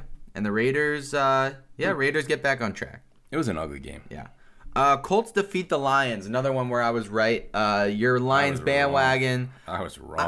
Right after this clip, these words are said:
Speaker 1: I, I told you, I d-, I had a bad feeling about this game. And I, I said a couple things, if you go back.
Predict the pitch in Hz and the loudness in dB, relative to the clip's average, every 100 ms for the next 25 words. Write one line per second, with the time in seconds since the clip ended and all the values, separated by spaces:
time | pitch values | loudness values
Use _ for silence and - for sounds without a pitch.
0 | 90 170 - 175 143 127 131 127 131 147 | 0 0 2 2 2 0 2 2 4 2
1 | 127 131 120 127 113 98 92 90 87 87 | 4 2 2 -2 0 0 -2 -2 -10 -8
2 | 85 90 104 104 110 - 123 123 120 - | -6 -2 -2 0 -4 0 2 4 0 -10
3 | - - 110 - 131 147 139 120 113 107 | -20 -8 -8 -2 0 0 -2 0 0 -2
4 | 107 110 117 104 92 92 - | -2 0 0 2 2 0 -2